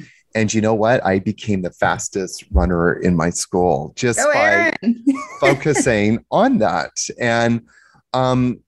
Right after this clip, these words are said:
Speaker 1: and challenging myself to become the best version of myself. And so I did creative visualization. I was doing affirmations. Another one that I did was, I was,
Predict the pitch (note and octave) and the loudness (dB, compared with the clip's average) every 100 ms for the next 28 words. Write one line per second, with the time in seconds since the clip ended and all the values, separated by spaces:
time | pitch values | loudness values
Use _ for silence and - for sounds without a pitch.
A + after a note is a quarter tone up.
0 | - C3 C#3+ C#3 D3+ F#3+ A3+ D3 B2+ G#2+ | -4 0 0 0 -2 0 2 0 0 2
1 | G2+ - - C3 - - A#2+ - A#2 - | 0 -2 -2 -2 -2 -2 -2 -2 -6 -4
2 | - C3 B2 F#2+ G#2 G2+ F#2 G2+ G#2 G#2 | 0 2 2 2 0 0 0 2 2 2
3 | F2 E2 D#2 D2+ - C#2+ - A2 - C#3 | 0 -2 -4 -2 0 0 0 -4 0 2
4 | C3+ C3 D3 C3+ _ - B2+ B2 B2 A2+ | 2 0 -6 -6 _ 0 2 2 0 0
5 | G#2+ G2 B2 F3 - D#3 C#3 G2 F#2+ G#2+ | 0 0 2 0 0 -2 -2 -2 -6 -6
6 | G2 - F#2 - F#2+ G2+ - A#2 A2 - | -6 -4 -6 -4 -4 -2 -2 -6 -8 -12
7 | - - - - - C3+ C#3+ F3 E3 B2 | -20 -20 -20 -12 -2 0 0 2 2 2
8 | A2+ G#2 - G#2+ G2+ F#2 F#2 F#2+ _ A2 | 0 -4 -8 0 2 2 0 -6 _ 2
9 | G2+ G2 F#2+ G#2 G2 F#2 F#2 G2 F#2 F2+ | 2 2 0 0 2 0 -2 0 2 2
10 | E2 - - G2 G2 F#2 | 0 -4 -4 -4 -4 -6